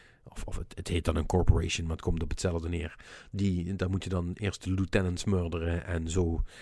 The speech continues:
de chain of command omhoog, totdat je bij de big boss komt. En, maar als je ziet hoe snel dat gaat,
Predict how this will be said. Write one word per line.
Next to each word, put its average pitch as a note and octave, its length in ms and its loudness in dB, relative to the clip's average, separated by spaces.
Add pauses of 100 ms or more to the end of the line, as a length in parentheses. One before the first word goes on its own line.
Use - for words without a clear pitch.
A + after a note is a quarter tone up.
(120)
de F#2 100 0
chain F#2+ 260 8
of E2+ 100 2
command F#2 380 2
omhoog, F#2 240 0
totdat E2+ 220 0
je E2+ 60 -4
bij E2 100 0
de D#2+ 80 -2
big E2+ 160 2
boss - 260 6
komt. D2+ 260 -6
En, E2 220 -6
maar F2 100 -4
als F2+ 120 0
je F#2 80 -2
ziet G2+ 180 2
hoe G2+ 100 6
snel G2+ 240 2
dat F2 180 -4
gaat, F#2+ 380 -4